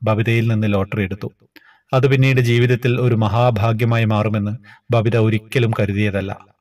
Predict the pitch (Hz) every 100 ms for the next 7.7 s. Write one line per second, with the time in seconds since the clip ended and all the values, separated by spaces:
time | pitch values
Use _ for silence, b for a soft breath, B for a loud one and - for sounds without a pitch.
0 | _ B B B - 139 143 156 156 147
1 | 139 131 123 123 113 110 117 113 104 104
2 | 104 117 131 - _ _ _ _ 123 127
3 | 123 117 131 131 120 127 120 113 110 113
4 | 107 107 120 113 107 113 - 110 101 104
5 | - 98 104 _ _ b b b - 135
6 | 131 127 127 135 131 120 113 120 113 110
7 | 110 104 104 104 98 101 101